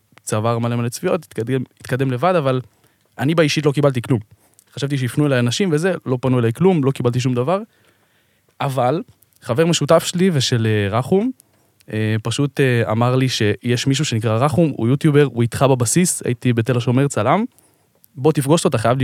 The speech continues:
להכיר אותו. וואי, אחי, אני גמור מעייפות, אני לא יכול לדבר, אני מת.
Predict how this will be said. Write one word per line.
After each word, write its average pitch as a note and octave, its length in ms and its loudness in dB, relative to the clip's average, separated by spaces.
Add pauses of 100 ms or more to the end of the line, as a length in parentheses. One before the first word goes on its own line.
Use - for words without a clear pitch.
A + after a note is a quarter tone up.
(120)
להכיר B2+ 300 2
אותו. A3+ 300 4 (960)
וואי, A#2 140 -4
אחי, C3+ 220 -2
אני C3+ 100 2
גמור E3+ 440 6
מעייפות, F#3 420 4
אני A3 80 6
לא A#3 40 6
יכול A#3 140 2
לדבר, A3 420 2
אני G3+ 120 -4
מת. A3+ 260 0